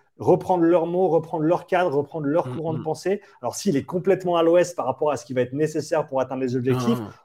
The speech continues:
Speaker 1: on peut faire un petit peu de recadrage avec de l'éducation, mais de manière générale, en gros, tu prends ce qui, ce qu'ils ont déjà en tête parce que eux, ils savent ce quoi, ils, ils pensent savoir quoi faire et on va les aider par ce prisme-là. On
Speaker 2: Mhm.
Speaker 1: va rentrer dans cette, euh, dans, dans cette structure les,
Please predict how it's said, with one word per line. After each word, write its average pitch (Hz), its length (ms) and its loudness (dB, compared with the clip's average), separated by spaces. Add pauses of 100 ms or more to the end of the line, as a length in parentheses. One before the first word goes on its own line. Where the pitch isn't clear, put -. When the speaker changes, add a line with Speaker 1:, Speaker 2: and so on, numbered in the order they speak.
Speaker 1:
on 117 80 -8
peut 120 120 -2
faire 139 220 6
un 135 80 2
petit 127 160 -6
peu - 80 -6
de 127 80 0
recadrage 139 480 4
avec 123 160 0
de 123 60 -4
l'éducation, 131 640 -2 (240)
mais 135 160 -2
de 160 80 2
manière 175 320 0
générale, 156 420 -2
en 147 80 -4
gros, 165 160 0
tu 170 160 -6
prends 165 220 -4
ce 156 120 -10
qui, 160 460 -6
ce - 140 -20
qu'ils 151 160 -4
ont 180 80 2
déjà 165 200 2
en 156 100 -2
tête 165 200 0
parce 135 180 -6
que 131 300 0 (460)
eux, 156 80 2
ils 160 80 0
savent 160 220 2
ce - 100 -12
quoi, - 200 -6
ils, 160 280 -4
ils 156 80 -14
pensent 175 240 0
savoir 151 260 4
quoi 139 160 -2
faire 156 240 0 (300)
et 147 60 -6
on 131 100 -4
va 143 100 2
les 143 180 0
aider 143 180 0
par 135 160 -6
ce 139 100 -12
prisme-là. 135 600 -2 (280)
On 147 80 -2
Speaker 2:
Mhm. 156 40 2
Speaker 1:
va 165 100 6
rentrer 160 420 0
dans 147 180 0
cette, - 360 -4
euh, 127 320 -2
dans, 147 240 -4
dans 147 120 -2
cette 151 160 -4
structure 160 520 -4 (360)
les, 147 360 4